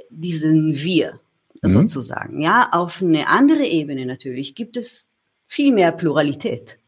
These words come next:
Speaker 1: als, als was in meiner Analyse vorkommt oder als was in, in der Presse vorkommt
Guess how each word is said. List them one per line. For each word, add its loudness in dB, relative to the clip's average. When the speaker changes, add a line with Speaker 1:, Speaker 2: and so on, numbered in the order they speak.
Speaker 1:
als, -6
als -2
was 0
in 4
meiner 2
Analyse -2
vorkommt -2
oder -2
als -2
was -2
in, 0
in 0
der 0
Presse -2
vorkommt -4